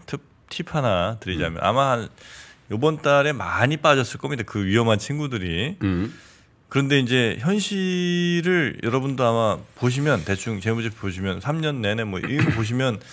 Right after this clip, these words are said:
Speaker 1: 감은 오실 거예요.
Speaker 2: 음.
Speaker 1: 불안하지만 "아, 그래도 안 걸리지 않을까? 이거는 괜찮겠지"라는 마음이 아마 굉장히 남아있어요. 지금 막 마이너스 삼십 상황에서 "아, 좀만 버텨보자." 이런 마음이 있으실 수 있는데
Speaker 2: 음.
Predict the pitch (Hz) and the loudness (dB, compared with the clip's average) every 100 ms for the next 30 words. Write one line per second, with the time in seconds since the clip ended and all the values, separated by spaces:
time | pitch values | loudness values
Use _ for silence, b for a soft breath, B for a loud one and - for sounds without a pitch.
0 | B - - 123 170 127 98 101 - 80 | B -12 0 2 4 2 0 -4 -4 -4
1 | 76 - - _ 98 120 147 135 107 107 | -6 -10 -18 _ -2 4 6 4 2 0
2 | 117 85 - B B B B B B B | 0 -2 -8 B B B B B B B
3 | B B _ 87 87 87 143 151 135 101 | B B _ -4 -4 0 2 2 -2 -2
4 | - 98 123 180 190 185 135 98 104 107 | -4 -2 0 2 0 2 2 2 0 -6
5 | - 233 269 - 139 165 175 143 - - | -6 -8 -10 -14 -8 -4 -4 -6 -10 -8
6 | 113 208 202 160 - 165 156 113 95 107 | -2 -2 0 -2 0 0 2 4 4 4
7 | 113 92 92 87 82 - 98 104 107 87 | 2 2 2 2 -2 -6 -6 -2 0 0
8 | 90 98 95 92 85 - 104 98 87 85 | 2 2 0 -6 -6 -4 -2 0 2 2
9 | 101 104 139 139 135 120 107 98 90 87 | 2 2 -2 -4 -6 -2 0 0 -2 -2
10 | 117 147 - B B B B B B - | -2 -2 -8 B B B B B B -18
11 | - 135 147 - 107 127 113 107 95 107 | -10 -4 -4 -2 0 2 4 4 4 4
12 | 101 92 82 95 95 - 104 87 87 110 | 2 2 -2 -4 -4 -4 -4 -2 0 0
13 | 92 80 | 0 -2